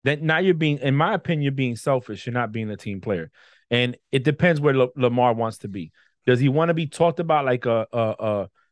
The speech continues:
a, a, a, a Russell, a Mahomes who restructured, uh, uh, hell, Brady who took, you know, discounts all the time, other quarterbacks that did right for the team to win?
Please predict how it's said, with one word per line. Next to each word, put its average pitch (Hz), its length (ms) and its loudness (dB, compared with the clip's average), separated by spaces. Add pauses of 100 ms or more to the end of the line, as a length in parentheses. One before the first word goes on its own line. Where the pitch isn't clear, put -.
(180)
a, 110 100 0
a, 101 320 0 (160)
a, 95 300 0 (560)
a 113 80 0
Russell, 139 540 0 (480)
a 117 80 0
Mahomes 123 480 0
who 135 120 -4
restructured, 143 800 -2 (440)
uh, 123 40 -2 (560)
uh, 101 40 -6 (140)
hell, 131 200 0
Brady 131 360 0
who 139 120 -2
took, 127 240 -4 (120)
you 143 80 -6
know, 123 140 0
discounts 135 520 -2
all 123 140 0
the 123 100 0
time, 131 460 -2 (400)
other 165 220 2
quarterbacks 156 580 0
that 120 180 -4
did 147 220 -2
right 143 200 0
for - 140 -6
the 117 100 -4
team 170 380 -4
to 127 160 -4
win? 123 440 -2